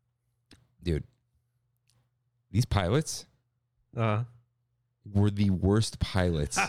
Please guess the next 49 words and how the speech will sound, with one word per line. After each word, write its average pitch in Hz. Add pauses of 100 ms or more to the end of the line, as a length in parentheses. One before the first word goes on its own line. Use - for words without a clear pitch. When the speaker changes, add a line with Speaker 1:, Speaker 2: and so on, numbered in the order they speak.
(540)
Speaker 2:
<laughs> -
Speaker 1:
ever. 95 (320)
And 160
the 156
guy, 139
the, -
okay, 120 (100)
the 131
cast 156
member 202
was 165
like, 131
"Oh, 151
have 120
you 117
guys 120
done 117
this 143
before? 156
Do 139
you 110
want 107
any 98
pointers? 127
You 101
wanna 98
go 95
in 87
blind?" 113
And 98
they're 104
like, 98
"Oh, 113
we're 107
gonna 113
go 110
in 101
blind." 95
The 98
guy's 107
like, 98
"I've -
been 90
preparing 85
for 76
this." - (720)
<laughs> - (1700)
Dude, 117 (1000)
the, 135